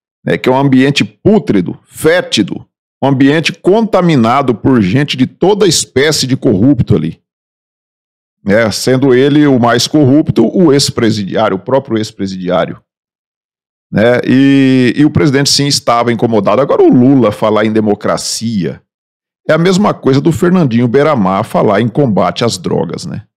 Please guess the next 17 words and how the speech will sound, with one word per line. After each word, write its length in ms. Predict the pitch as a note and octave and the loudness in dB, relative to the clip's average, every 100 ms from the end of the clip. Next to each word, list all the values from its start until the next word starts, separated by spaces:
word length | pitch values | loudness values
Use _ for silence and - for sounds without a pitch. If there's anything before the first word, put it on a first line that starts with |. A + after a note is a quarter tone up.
| _ - | _ -2
É 40 | |
a 40 | |
mesma 380 | - G3 C3+ G#2+ | 0 0 0 -4
coisa. 400 | - E2+ A#1+ - _ _ _ _ | -4 -4 -4 -8 _ _ _ _
Do 60 | - | -6
Fernandinho 460 | - C#3+ D3 C#3 C3+ | -2 0 2 2 2
Beiramar 720 | C#3+ C#3 B2 A#2+ F3+ F#3+ _ _ | 2 2 0 0 0 -4 _ _
sair 280 | - C3 C3+ | -4 0 0
da 120 | C#3+ | 0
cadeia 640 | - C3+ A#2 D3 F#3 - | 0 -2 0 2 2 2
e 140 | E3 D#3+ | 0 0
fazer 320 | - D#3 D#3+ | 0 0 -2
campanhas 640 | - F3+ D#3+ D#3+ E3+ E3+ | 0 -2 0 0 0 0
de 80 | D3+ | -2
combate 800 | - E3+ B2+ A2 A2+ - - - _ - | -2 0 2 2 0 -4 -10 -10 _ -4
ao 120 | A2 | -4
tráfico. 720 | - F#2 E2 - - - | -2 -4 -4 -12 -18 -18